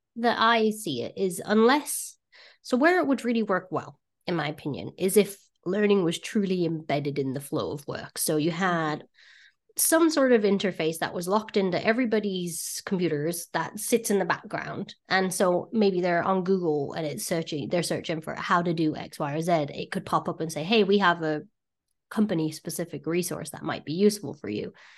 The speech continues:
Speaker 1: That's fantastic A I.
Speaker 2: Yeah.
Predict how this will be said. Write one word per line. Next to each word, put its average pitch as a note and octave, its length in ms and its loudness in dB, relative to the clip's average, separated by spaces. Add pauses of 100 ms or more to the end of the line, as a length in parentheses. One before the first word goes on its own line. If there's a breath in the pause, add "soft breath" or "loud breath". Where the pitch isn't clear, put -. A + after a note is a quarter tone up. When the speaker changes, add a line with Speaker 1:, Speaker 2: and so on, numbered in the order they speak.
(240 soft breath)
Speaker 1:
That's D#4+ 200 6
fantastic D#3+ 800 -2
A D3 160 0
I. - 240 -10 (520 soft breath)
Speaker 2:
Yeah. E3+ 380 -2